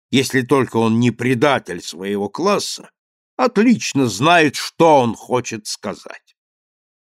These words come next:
Капиталистические правительства сами роют себе могилу,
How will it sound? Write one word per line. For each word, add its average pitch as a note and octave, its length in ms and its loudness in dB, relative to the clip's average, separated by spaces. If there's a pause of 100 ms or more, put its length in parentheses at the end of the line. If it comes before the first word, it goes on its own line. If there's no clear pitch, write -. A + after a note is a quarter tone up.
(140)
Капиталистические E3+ 1160 0
правительства F3+ 920 0 (300)
сами G#3+ 460 4
роют F#3+ 600 6
себе E3 380 2
могилу, F3 640 2